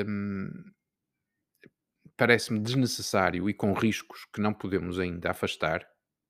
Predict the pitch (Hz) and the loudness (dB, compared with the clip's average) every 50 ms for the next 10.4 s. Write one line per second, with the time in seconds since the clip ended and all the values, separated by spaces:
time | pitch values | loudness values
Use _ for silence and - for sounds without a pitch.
0 | _ - 107 104 101 98 98 92 95 - 107 107 101 101 101 98 87 85 95 95 | _ -6 -4 -2 0 0 -2 -4 -4 -4 -2 0 0 0 0 -2 -4 -4 -4 -4
1 | 110 107 - - 92 82 - - - 95 95 95 92 87 - - 90 87 107 104 | -4 -2 -2 -2 -2 -4 -4 -4 -6 -4 -4 -4 -4 -6 -6 -8 -6 -2 -2 -2
2 | 95 - 92 87 - - - 95 98 - - - - 85 - 95 90 90 90 - | -2 -2 -4 -6 -6 -4 -4 -4 -4 -4 -4 -4 -4 -2 0 0 0 0 -2 -6
3 | - - - - - - - - - - - - - - - - _ _ - - | -8 -14 -10 -8 -8 -8 -8 -8 -16 -20 -18 -16 -16 -16 -18 -20 _ _ -20 -20
4 | - - _ - - - 104 101 98 87 85 87 85 82 82 80 80 82 87 87 | -20 -20 _ -8 -4 -2 0 0 0 -2 -2 -4 -4 -4 -4 -4 -6 -8 -8 -8
5 | 87 87 87 85 82 - - 87 85 85 82 80 80 78 - 80 78 78 - - | -8 -10 -10 -10 -10 -10 -10 -10 -10 -10 -8 -10 -10 -10 -10 -10 -12 -12 -14 -16
6 | - - 82 - - - - - _ - 87 85 82 82 82 _ _ _ - 98 | -16 -16 -16 -16 -18 -20 -20 -20 _ -16 -14 -14 -14 -14 -16 _ _ _ -16 -8
7 | 92 80 92 85 - - 82 80 82 71 - - - - - - 85 85 95 107 | -2 -2 -2 -2 -2 -6 -8 -6 -6 -6 -8 -8 -14 -16 -16 -10 -4 0 0 2
8 | 117 117 120 120 - _ - - - - - - _ _ _ _ - - 101 92 | 2 0 -2 -4 -6 _ -20 -20 -20 -20 -20 -20 _ _ _ _ -2 0 2 2
9 | 92 90 90 - - 107 - - 101 98 92 90 87 87 87 87 90 90 98 98 | 2 2 0 0 -2 -4 -2 -2 -2 0 0 -2 -2 -4 -4 -4 -4 -4 -4 -4
10 | 95 90 87 87 87 87 90 87 | -6 -4 -4 -4 -6 -6 -6 -8